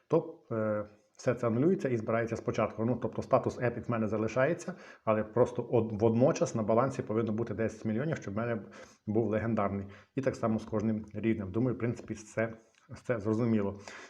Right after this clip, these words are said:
Але тут, в принципі, це не головне. Тут саме головне прибуток за годину. Тобто потрібно прокачувати всі ваші карточки, наголошую ще раз.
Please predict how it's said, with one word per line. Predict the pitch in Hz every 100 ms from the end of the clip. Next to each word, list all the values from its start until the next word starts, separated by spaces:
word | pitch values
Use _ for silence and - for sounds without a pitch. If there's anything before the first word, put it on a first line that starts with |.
| -
Але | 113
тут, | 113 151 -
в |
принципі, | 123 110 -
це | - 120
не | 107
головне. | 110 113 180
Тут | 180 170
саме | - 120 113
головне | 110 110 117 170 - - _ -
прибуток | 104 104 135 135 131 104
за | 107 113
годину. | 113 110 98 95
Тобто | 113 - 107 101 - _ _ _ _ _ -
потрібно | 113 120 107
прокачувати | 110 110 113 - 101 107
всі | - - 104 - - _ _ -
ваші | 107 95 101 -
карточки, | 107 - 143 - 175 175 - -
наголошую | 110 120 135 135 135
ще | 131 139
раз. | 131 131